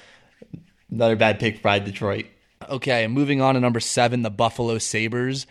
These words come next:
Speaker 2: And they ended up selecting Dylan Cozens, a s-, center that can also play the wing, though, so versatile guy. He was the W H L Rookie of the Year last year, so the skill level's obviously there. Uh, I saw him as high as three in some mock drafts earlier this year.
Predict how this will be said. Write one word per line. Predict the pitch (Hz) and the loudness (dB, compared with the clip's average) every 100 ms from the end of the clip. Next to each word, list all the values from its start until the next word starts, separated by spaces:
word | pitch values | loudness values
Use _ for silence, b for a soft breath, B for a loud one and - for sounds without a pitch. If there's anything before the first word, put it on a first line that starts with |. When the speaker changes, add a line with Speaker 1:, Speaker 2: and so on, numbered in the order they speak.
| B B | B B
Speaker 2:
And | 113 | 0
they | 131 | 4
ended | 139 139 | 4 4
up | 135 | 0
selecting | - - 127 123 123 120 113 - 95 | -2 -4 -2 -2 -2 -2 -4 -8 -4
Dylan | 131 127 127 117 | 0 2 0 -2
Cozens, | - 117 131 156 165 - - | -4 -2 0 -2 -2 -6 -8
a | 110 104 101 98 | -4 -2 -4 -6
s-, | 110 - - | -10 -14 -12
center | - - 131 143 160 | -8 0 2 4 0
that | 139 113 | -2 -2
can | 127 | -2
also | - 151 160 160 | 4 4 4 2
play | 160 | 4
the | 147 | 4
wing, | 135 135 | 4 2
though, | 113 101 | 0 -4
so | 113 104 | -6 -4
versatile | 117 120 131 127 127 | -2 -2 4 4 6
guy. | 131 127 139 143 B B B | 4 4 2 -2 B B B
He | 131 | -2
was | 127 113 | -2 -2
the | 113 | 0
W | 135 139 139 | 2 4 4
H | 135 127 | 2 2
L | 135 131 113 | 2 2 2
Rookie | 107 131 135 | 0 -4 -2
of | 131 | -4
the | 117 | -4
Year | 117 131 | -2 0
last | 131 131 131 - | 2 2 2 -2
year, | 143 147 165 - - | -4 -2 -4 -8 -12
so | - 113 107 104 B B - | -2 0 0 -2 B B -10
the | |
skill | 110 - 135 127 | -8 0 2 2
level's | 123 123 | 2 2
obviously | 117 117 117 117 - 117 | 2 0 0 -4 -6 -4
there. | 117 120 123 127 - | -2 0 0 -2 -4
Uh, | 139 143 | -4 -2
I | 156 | 0
saw | 156 196 | 2 4
him | 233 254 | 2 2
as | 165 | 0
high | - 151 170 | 0 2 4
as | 139 - | 4 0
three | - 127 127 175 107 107 113 | -6 -2 0 0 0 -6 -6
in | 110 | -2
some | - 131 | 0 2
mock | 117 131 135 | 4 2 2
drafts | 110 98 | -2 -2
earlier | - 107 104 | -4 -4 -4
this | 101 - | -6 -4
year. | 104 101 | -4 -4